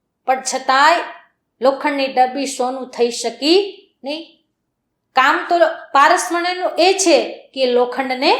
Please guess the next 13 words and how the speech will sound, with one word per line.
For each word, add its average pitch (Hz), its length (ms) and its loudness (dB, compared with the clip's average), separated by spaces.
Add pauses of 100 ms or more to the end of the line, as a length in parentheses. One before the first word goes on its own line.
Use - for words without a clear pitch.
(500)
સોનું 359 280 -2
બનાવી 208 420 -2
દે, 202 420 -10 (600)
પણ 269 220 4
એમ 330 280 0 (100)
છતાંય 277 480 2 (340)
ઘણા 403 360 4
સમયથી 330 840 -2 (160)
આ 240 120 0
પારસમણી 294 1000 0 (160)
લોખંડની 370 440 2
ડબ્બીમાં 320 720 4
હતી, 285 380 -6